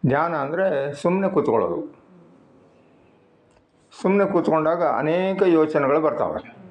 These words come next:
ಕರೆಕ್ಟಾ? So ಅವಾಗ ಮನಸ್ಸಿಗೆ ಹೇಳ್ಬೇಕು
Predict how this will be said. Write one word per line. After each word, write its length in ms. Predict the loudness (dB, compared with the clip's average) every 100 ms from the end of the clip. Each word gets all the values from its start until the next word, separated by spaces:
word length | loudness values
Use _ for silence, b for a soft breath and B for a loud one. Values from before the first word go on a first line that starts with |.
| -20 _ _ _ _ _ _ -6
ಕರೆಕ್ಟಾ? 560 | -4 -2 -2 -4 -8 _ _ b b b b b b _ _ _ -2
So 100 | 2
ಅವಾಗ 260 | 2 0
ಮನಸ್ಸಿಗೆ 400 | -2 -4 0 2
ಹೇಳ್ಬೇಕು 760 | 2 2 0 2 2 2 -2